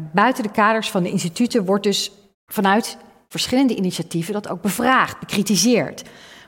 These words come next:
Hoeveel ruimte is er eigenlijk voor kritiek, institutionele kritiek? Zowel van binnen de instituten als van buiten. En wat gaat er dus goed tussen die makers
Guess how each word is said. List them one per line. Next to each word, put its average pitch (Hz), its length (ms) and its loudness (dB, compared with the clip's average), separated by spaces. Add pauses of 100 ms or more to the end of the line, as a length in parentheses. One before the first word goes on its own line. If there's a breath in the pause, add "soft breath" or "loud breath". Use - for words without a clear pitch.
(120)
Hoeveel 311 320 2
ruimte 254 440 2
is 311 200 2
er 262 120 0
eigenlijk 208 440 0
voor 180 280 -2
kritiek, - 420 0
institutionele 202 840 0
kritiek? 165 600 -4 (320 loud breath)
Zowel 208 280 2
van 160 220 0
binnen 269 340 4 (680)
de 202 140 -2
instituten 214 640 0
als 190 260 2
van 160 140 -2
buiten. 190 480 -2
En 208 220 2 (320 loud breath)
wat 233 200 0
gaat 233 200 -2
er 202 80 -2
dus 175 160 -2
goed - 500 -2
tussen 247 200 -2
die 226 100 2
makers 233 680 0